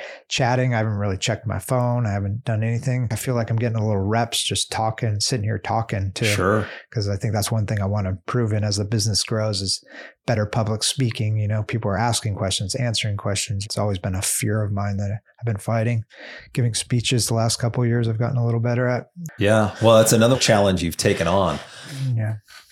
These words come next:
Speaker 2: On the Hab Hats, I also think it was really interesting. You said 'cause people aren't naturally conflict oriented like what we see on social media,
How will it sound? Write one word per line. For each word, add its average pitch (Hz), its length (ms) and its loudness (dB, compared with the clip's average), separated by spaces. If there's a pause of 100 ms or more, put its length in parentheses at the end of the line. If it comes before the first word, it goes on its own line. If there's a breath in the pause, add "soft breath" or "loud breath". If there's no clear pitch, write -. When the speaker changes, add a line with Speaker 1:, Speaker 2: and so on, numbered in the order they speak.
Speaker 2:
On 147 180 6
the 131 280 6
Hab 147 360 4
Hats, 95 440 2
I 104 160 2
also 120 480 4
think 87 580 -4 (100)
it 95 240 -2
was 92 180 2
really 104 360 4
interesting. 87 580 0
You 120 100 2
said - 240 2
'cause - 140 -2
people 113 400 0
aren't 90 320 0
naturally 87 480 0
conflict 87 560 0
oriented 76 420 -2
like 76 220 -2
what 78 120 0
we 80 80 -2
see 78 460 -2 (380 loud breath)
on 92 180 2
social 90 340 2
media, 73 580 0